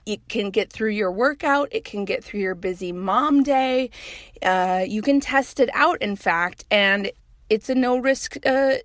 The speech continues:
to try. So they offer free returns and exchanges in the U S A.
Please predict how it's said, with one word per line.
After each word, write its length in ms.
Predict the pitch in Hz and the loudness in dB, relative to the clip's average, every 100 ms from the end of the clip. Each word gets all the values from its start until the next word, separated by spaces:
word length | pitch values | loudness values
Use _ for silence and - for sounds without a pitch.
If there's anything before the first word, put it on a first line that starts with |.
| - | -4
to 120 | 302 | -4
try. 380 | - 330 466 - | -2 -2 -2 -4
So 320 | - 247 233 - - - - | 0 2 2 -2 -16 -20 -2
they 140 | 254 240 | 2 4
offer 260 | 233 214 | 2 -2
free 300 | - 269 294 | -4 0 0
returns 720 | 320 294 294 277 285 285 285 - | 0 -2 2 4 4 2 0 -2
and 300 | 196 196 196 | -2 0 0
exchanges 640 | - - - 208 214 233 208 | -4 -6 -4 -2 -2 -4 -2
in 80 | 196 | -2
the 100 | 185 | 0
U 160 | 190 | 2
S 220 | 180 - | 2 0
A. 260 | 190 156 | -4 -4